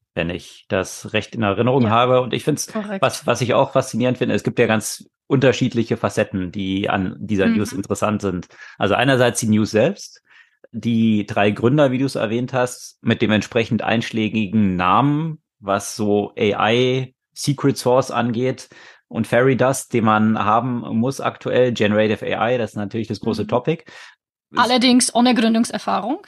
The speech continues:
Speaker 2: die alle drei
Speaker 1: Exakt.
Speaker 2: Gründer, muss man dazu auch sagen. Ja, also ka-, noch nichts gegründet bisher, ja.
Speaker 1: Genau.
Speaker 2: <laughs>
Speaker 1: Vor vier Wochen jetzt hier gestartet quasi und schon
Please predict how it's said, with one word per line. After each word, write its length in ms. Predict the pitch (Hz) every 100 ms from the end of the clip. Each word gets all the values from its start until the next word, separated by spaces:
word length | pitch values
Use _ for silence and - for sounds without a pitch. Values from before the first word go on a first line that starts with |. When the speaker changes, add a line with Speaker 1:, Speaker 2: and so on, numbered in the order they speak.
| -
Speaker 2:
die 160 | 214
alle 180 | - 202
drei 160 | 208 202
Speaker 1:
Exakt. 140 | 165
Speaker 2:
Gründer, 200 | 214 277
muss 160 | 277 240
man 100 | 208
dazu 220 | 202 214
auch 120 | 196
sagen. 320 | - 208 220 415 - _
Ja, 240 | 202 220 349 -
also 220 | 220 196
ka-, 260 | - - 220
noch 180 | 202
nichts 240 | 214 285 -
gegründet 440 | 233 277 247 196
bisher, 400 | 185 - 214 339 - _ _
ja. 240 | 214 285 - - -
Speaker 1:
Genau. 340 | 127 110 143 - 262 - - - 220
Speaker 2:
<laughs> 600 | - _ _ _ _ _
Speaker 1:
Vor 100 | 127
vier 200 | - 143
Wochen 580 | 135 135 143 135 135 135
jetzt 640 | - 113 110 - - - _ _ _
hier 240 | - 135 120
gestartet 680 | 120 - 104 117 165 170
quasi 480 | - 127 135 135 139
und 260 | 117 113 107
schon 420 | 123 120 117